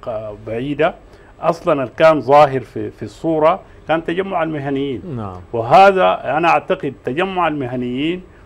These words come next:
Speaker 1: هو الذي قاد ال-، ال-، ال-، ال-، ال-، الشباب، يعني بالذات بالوسائط.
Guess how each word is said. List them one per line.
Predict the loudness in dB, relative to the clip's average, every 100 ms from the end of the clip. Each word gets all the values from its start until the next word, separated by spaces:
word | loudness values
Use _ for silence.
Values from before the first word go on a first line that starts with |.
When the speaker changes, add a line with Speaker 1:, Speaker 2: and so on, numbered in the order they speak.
| -4
Speaker 1:
هو | 0
الذي | 0 0 -2 -6
قاد | 4 6 6 4 -4 -20 -18 -10
ال-، | -8 -8
ال-، | -8 -10 -14
ال-، | -16 -16
ال-، | -16 -18 -20
ال-، | -20 -20 -20 -20 -20 -20 -10
الشباب، | -4 2 6 6 6 0 -20 -14
يعني | -10 -8 -10
بالذات | -10 -4 4 6 6 -2 -16
بالوسائط. | -10 -8 -4 2 4 4 0